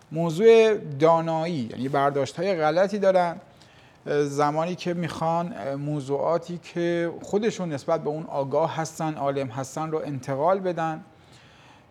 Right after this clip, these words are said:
و یه سری باورهایی وجود داره این وسط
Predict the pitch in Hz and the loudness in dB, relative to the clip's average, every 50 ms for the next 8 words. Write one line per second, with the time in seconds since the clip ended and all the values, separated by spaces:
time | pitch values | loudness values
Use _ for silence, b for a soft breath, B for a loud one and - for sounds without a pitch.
0 | - - - 143 139 135 135 135 143 143 139 139 139 135 131 131 131 B B B | -14 -8 -6 -6 -6 -6 -4 0 2 2 4 4 4 2 2 2 0 B B B
1 | B B 160 170 175 - 185 175 175 180 170 156 165 165 160 151 160 156 156 143 | B B -6 -6 -4 -2 -2 0 0 0 0 2 2 4 4 4 4 2 2 2
2 | 117 170 202 180 147 127 120 127 123 120 127 120 117 123 120 120 117 120 120 120 | 2 0 0 0 0 -2 -4 -6 -8 -8 -8 -8 -6 -6 -8 -8 -8 -8 -6 -6
3 | 120 - - - 143 156 170 175 175 | -8 -8 -6 -4 -2 0 0 0 0